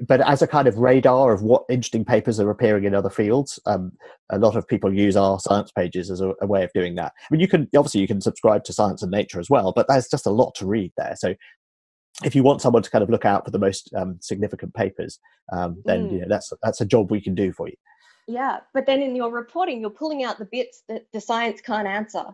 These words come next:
Speaker 2: which is the, what ought we do? What should we do? What's right? What's wrong? What's ethical? What's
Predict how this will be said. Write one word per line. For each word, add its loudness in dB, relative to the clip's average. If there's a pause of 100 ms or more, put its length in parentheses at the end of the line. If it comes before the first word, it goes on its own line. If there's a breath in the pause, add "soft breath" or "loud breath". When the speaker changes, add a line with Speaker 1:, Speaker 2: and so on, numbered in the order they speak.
(400)
Speaker 2:
which -4
is -4
the, -2 (160)
what 0
ought 2
we -4
do? -8
What 2
should -4
we -6
do? -10 (100)
What's 0
right? 0
What's -6
wrong? -2
What's -6
ethical? -6
What's -14